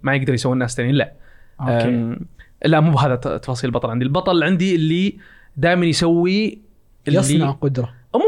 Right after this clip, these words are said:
Speaker 1: لا، مو يصنع قدرة، لا، لا، مو هذا قصدي. قصدي البطل اللي يكون، شلون أقول لك؟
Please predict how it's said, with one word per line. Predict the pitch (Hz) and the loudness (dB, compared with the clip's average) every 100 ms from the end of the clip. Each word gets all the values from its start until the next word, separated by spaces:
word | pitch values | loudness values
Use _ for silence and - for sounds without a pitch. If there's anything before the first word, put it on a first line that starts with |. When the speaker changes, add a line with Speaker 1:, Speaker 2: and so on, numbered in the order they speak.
| 320 | 2
Speaker 1:
لا، | 349 | 2
مو | 427 415 | 2 0
يصنع | 196 | 0
قدرة، | 160 170 202 | -2 0 2
لا، | 403 381 | 4 4
لا، | |
مو | 339 311 | 2 2
هذا | 294 | 2
قصدي. | 226 - 120 - - 190 | 0 -2 -6 -8 -6 -2
قصدي | 220 | 2
البطل | 202 247 247 | 2 2 2
اللي | 233 220 233 262 269 - - - - - - - | 2 2 2 0 -2 -8 -20 -20 -20 -20 -18 -6
يكون، | - - 202 202 170 - - | -4 2 2 2 0 -4 -6
شلون | 190 | -2
أقول | 139 120 | 0 0
لك؟ | 123 - | -2 -6